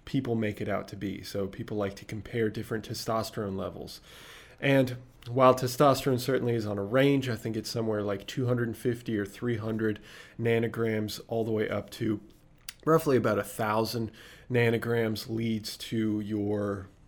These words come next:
relatively normal physiological range. And if you, of course, take testosterone, if that's t-, testosterone enanthate or,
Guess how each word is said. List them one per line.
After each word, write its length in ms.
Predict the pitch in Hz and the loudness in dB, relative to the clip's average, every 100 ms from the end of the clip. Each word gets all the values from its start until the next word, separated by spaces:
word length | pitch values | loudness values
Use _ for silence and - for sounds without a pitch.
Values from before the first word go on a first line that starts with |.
| - - 127 123 | -20 -14 -6 2
relatively 640 | 139 135 127 131 120 120 | 6 6 4 0 0 0
normal 580 | 117 117 123 123 120 113 | 2 4 6 6 6 2
physiological 920 | - 113 113 104 101 98 98 - 98 | 0 -4 -2 -2 0 -2 -4 -6 -4
range. 420 | 98 98 95 98 | -2 -2 -4 -6
And 140 | 104 98 | -6 -6
if 180 | 95 113 | -6 -8
you, 140 | 107 - - - - | -8 -10 -20 -14 -12
of 100 | 110 | -6
course, 300 | - 101 - | -2 -2 -4
take 280 | - 156 156 | 4 4 4
testosterone, 840 | 120 - 110 104 - 117 107 117 | -4 -2 0 0 -2 -4 -2 -2
if 100 | 101 | -4
that's 280 | 107 101 - | -6 -6 -10
t-, 200 | - - - | -16 -18 -16
testosterone 640 | - - 107 101 - 104 98 | -14 -6 -4 -4 -6 -8 -6
enanthate 720 | 101 110 107 - 101 98 - | -6 -4 -6 -4 -4 -4 -4
or, 240 | 95 | -6